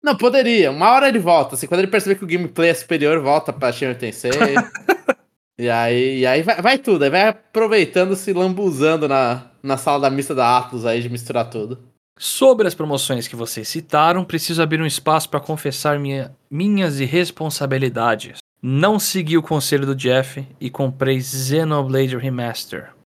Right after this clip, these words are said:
Speaker 2: Vai ser meu primeiro contato de verdade. Tentei jogar a D L C do dois, mas na época era muito aleatório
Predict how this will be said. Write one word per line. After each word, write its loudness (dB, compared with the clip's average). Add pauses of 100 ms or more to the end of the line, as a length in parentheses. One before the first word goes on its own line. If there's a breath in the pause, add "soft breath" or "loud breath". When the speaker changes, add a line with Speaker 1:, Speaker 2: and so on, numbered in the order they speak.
Speaker 2:
Vai -2
ser -2
meu 2
primeiro 0
contato -4
de -10
verdade. -4 (320)
Tentei 0
jogar 2
a 2
D 0
L 0
C 0
do -4
dois, 2
mas -2
na 0
época 0
era 0
muito -4
aleatório 0